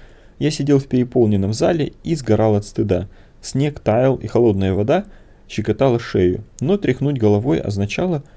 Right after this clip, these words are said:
что все вокруг будут в брызгах. Мне пришлось терпеть, пока весь снег растает.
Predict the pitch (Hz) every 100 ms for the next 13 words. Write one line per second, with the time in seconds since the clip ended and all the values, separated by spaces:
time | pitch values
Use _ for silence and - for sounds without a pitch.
0 | - - - - - - 101 95 98 -
1 | 131 104 123 113 101 101 98 101 104 95
2 | 90 - - - - - - - - -
3 | - - - - - - - - - -
4 | - 202 190 127 135 139 127 113 98 -
5 | - 101 139 135 107 - 101 104 - -
6 | - 92 - -